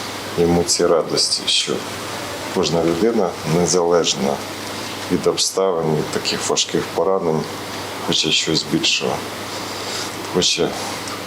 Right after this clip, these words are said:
бути, бути корисним вдома.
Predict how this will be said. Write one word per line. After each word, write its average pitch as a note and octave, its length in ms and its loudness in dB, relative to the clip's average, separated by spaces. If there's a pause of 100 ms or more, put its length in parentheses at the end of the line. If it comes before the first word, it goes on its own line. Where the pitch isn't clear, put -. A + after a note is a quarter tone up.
(160)
бути, E2 320 0 (840)
бути - 300 0 (360)
корисним D#2+ 420 2
вдома. F#2 360 2